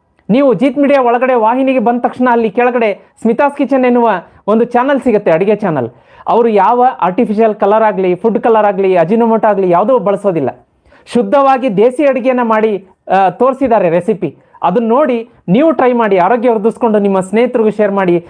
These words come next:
ಆ ತಂಡವನ್ನ ಪ್ರೋತ್ಸಾಹಿಸಿ. ಈ ಕಾರ್ಯಕ್ರಮ ನೋಡುತ್ತಿರುವ ಪ್ರತಿಯೊಬ್ಬರು ಈ ವಿಡಿಯೋ ಕೆಳಗಡೆ "ಜೈ ಶ್ರೀ ಕೃಷ್ಣ" ಅಂತ ಕಾಮೆಂಟ್ ಮಾಡಿ,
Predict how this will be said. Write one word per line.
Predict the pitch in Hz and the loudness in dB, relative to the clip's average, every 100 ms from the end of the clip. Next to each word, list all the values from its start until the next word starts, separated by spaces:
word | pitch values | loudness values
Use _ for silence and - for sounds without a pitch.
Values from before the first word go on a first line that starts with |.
| - | -8
ಆ | 160 | -4
ತಂಡವನ್ನ | 160 185 220 233 180 147 139 - | -2 0 2 0 0 -2 -4 -2
ಪ್ರೋತ್ಸಾಹಿಸಿ. | 165 165 180 143 131 - _ _ _ _ - | -2 0 -2 -2 -6 -20 _ _ _ _ -4
ಈ | 170 | -2
ಕಾರ್ಯಕ್ರಮ | 196 190 202 202 | 0 -2 0 0
ನೋಡುತ್ತಿರುವ | 202 202 208 202 | 0 0 0 0
ಪ್ರತಿಯೊಬ್ಬರು | 190 196 262 247 254 | 0 -2 0 0 0
ಈ | 220 | 0
ವಿಡಿಯೋ | 202 214 | 0 0
ಕೆಳಗಡೆ | 208 214 196 185 165 - _ | 0 -2 0 -2 -4 -12 _
"ಜೈ | 123 202 254 | -2 0 0
ಶ್ರೀ | 254 269 | 0 -2
ಕೃಷ್ಣ" | 254 226 - 208 | 0 -4 -2 -2
ಅಂತ | 196 | -2
ಕಾಮೆಂಟ್ | 185 185 170 160 | -2 -2 -2 -2
ಮಾಡಿ, | 165 156 151 | -2 -2 -4